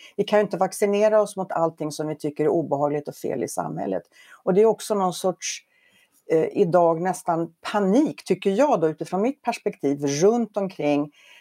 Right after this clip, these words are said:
eh, människor som anses ha fel, fel åsikter eller att det här då, eh, s-, skapar kaos i, i samhället.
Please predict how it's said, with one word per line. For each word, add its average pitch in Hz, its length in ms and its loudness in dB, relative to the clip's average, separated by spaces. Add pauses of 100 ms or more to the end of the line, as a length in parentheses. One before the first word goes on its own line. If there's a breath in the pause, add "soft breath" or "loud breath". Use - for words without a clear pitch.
(260 soft breath)
eh, 143 280 2 (420)
människor 170 400 2
som 156 180 -4
anses 143 340 -4
ha 120 80 -2
fel, 113 560 -2
fel 120 340 -2
åsikter 185 840 0
eller 135 180 -2
att 131 100 -2
det 139 80 0
här 135 260 -4
då, 127 320 -4 (380 loud breath)
eh, 113 120 2 (560)
s-, - 320 -12
skapar 135 420 0
kaos - 500 -4
i, 123 260 -6
i 131 100 -6
samhället. 123 540 -4